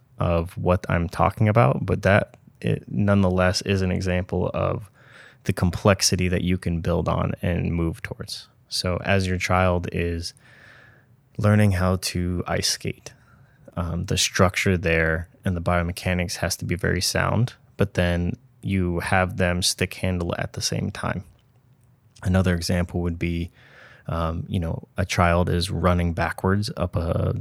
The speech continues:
treadmill, or they're running, they're trotting backwards on a treadmill, and you're having them bounce a tennis ball back to you off of a tennis racket while they're moving backwards. Um, these are gonna be two things where they have to have spatial awareness. Their lower body has to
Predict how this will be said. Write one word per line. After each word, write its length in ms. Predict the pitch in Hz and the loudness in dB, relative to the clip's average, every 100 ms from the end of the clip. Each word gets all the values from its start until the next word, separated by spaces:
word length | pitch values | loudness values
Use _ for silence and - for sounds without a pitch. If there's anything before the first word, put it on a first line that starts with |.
| - | -6
treadmill, 640 | - 92 95 101 104 107 104 | 2 4 6 6 8 6 4
or 200 | 90 87 | 2 0
they're 120 | 85 | 2
running, 440 | 85 87 85 90 - - | 2 2 2 0 -4 -2
they're 220 | 101 85 | 0 0
trotting 440 | - 98 90 90 | 4 4 4 2
backwards 400 | 85 82 98 92 | 0 2 2 2
on 140 | 90 90 | 2 0
a 40 | |
treadmill, 600 | - 95 90 98 104 - | 0 0 2 2 2 2
and 300 | 92 90 87 | 0 0 0
you're 140 | 85 85 | -2 -2
having 420 | - 87 90 87 | 0 0 -2 -2
them 240 | 87 87 | -4 -2
bounce 480 | 92 87 92 - - - - | 0 0 0 -2 -8 -10 -8
a 340 | 92 90 87 | -6 -4 -6
tennis 360 | 87 - 95 90 | -10 -4 -2 -2
ball 200 | - 87 | -4 -4
back 300 | 87 85 - | -2 -4 -6
to 120 | - | -6
you 260 | 85 85 85 - - - - _ | -4 -2 -6 -10 -20 -20 -20 _
off 200 | - 87 | 0 0
of 120 | 92 90 | 0 -6
a 40 | |
tennis 380 | - 92 87 - | -4 -2 -2 0
racket 320 | 80 - - | 0 -2 -6
while 400 | 92 85 85 87 | -2 0 2 0
they're 160 | 85 82 | -2 -2
moving 360 | 85 82 82 | -4 -4 -4
backwards. 560 | 85 85 - - - - _ _ _ - _ | -4 -4 -8 -12 -14 -16 _ _ _ -20 _
Um, 220 | - 82 | -8 -4
these 220 | 95 95 | 0 2
are 60 | 98 | 2
gonna 140 | 101 | 4
be 120 | 90 87 | 2 0
two 180 | - 101 | 0 0
things 360 | 92 87 87 | 2 0 -2
where 100 | 85 | -4
they 140 | 85 87 | -2 -2
have 200 | 90 - | -4 -2
to 100 | 92 | -4
have 340 | 87 87 87 | -2 -2 -4
spatial 540 | - - 90 - 107 110 | -4 -2 -2 0 0 2
awareness. 540 | 110 110 110 113 - | 4 6 6 4 2
Their 180 | - 85 | -2 -2
lower 240 | 87 87 | 0 0
body 340 | 85 85 87 92 | 2 0 0 -2
has 240 | - - | -4 -4
to 140 | - | -6